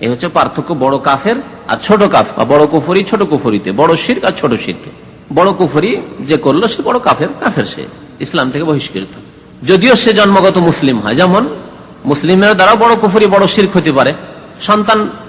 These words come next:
আল্লাহ রাব্বুল আলামিনের কাছে পেল, কিন্তু সে বলল যে, "এই সন্তান আমার খাজা বাবার দান, আমার গৌসুল আজমের দান, আমার শাহজালাল বাবার দান।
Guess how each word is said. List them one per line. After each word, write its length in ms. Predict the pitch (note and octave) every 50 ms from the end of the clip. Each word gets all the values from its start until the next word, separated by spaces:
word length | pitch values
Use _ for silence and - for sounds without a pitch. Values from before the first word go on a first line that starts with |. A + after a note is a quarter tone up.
| - -
আল্লাহ 220 | D#3+ F3 F#3+ G3
রাব্বুল 260 | G3+ F#3+ F3 F#3+ F#3+
আলামিনের 360 | F3+ F3+ F3+ F#3 F3+ E3+ E3 -
কাছে 220 | D#3 C#3 D3 D#3+
পেল, 280 | C#3+ F3 F3+ G#3+ A#3+ D4+ - - - - - - - - - - -
কিন্তু 500 | - F#3+ D#3+ C#3 - F3 G3+ B3 D4+ - - - - - - - - - - - - - - -
সে 160 | - - G3+
বলল 300 | F#3 F#3+ F3 F3 F#3 F#3
যে, 120 | F3 F#3+
"এই 460 | G3 - F3 F3 F3+ F#3 G#3+ A#3+ - -
সন্তান 520 | - F3+ E3 D#3 D3 D3 E3 F3 F#3+ C3
আমার 300 | C#3+ C#3 C#3+ D#3 F#3 A#3 C#4 - - - - - - - -
খাজা 240 | F#3 F3+ E3 F3 D3+
বাবার 300 | C#3+ C#3 D#3 - D3 C#3+
দান, 240 | C#3 A#2 G2 F#2+ F#2 - - - - - - - - - - - - -
আমার 200 | D3 F3 F#3 E3+
গৌসুল 380 | F3+ G#3+ G#3 - - G#3+ F#3
আজমের 400 | F3 D#3 D3+ E3+ E3+ E3+ D#3+ D3
দান, 240 | C#3 C3+ A#2 G2 F#2 F#2 - - - - - - - - - - -
আমার 200 | C#3 D#3 F3+ F3
শাহজালাল 540 | - G3 F#3 F#3+ F#3+ F3 F3+ F3 F3 F3 F3
বাবার 360 | D#3 D#3 D#3 D#3+ D#3 D3 B2+
দান। 180 | B2 A2+ G2+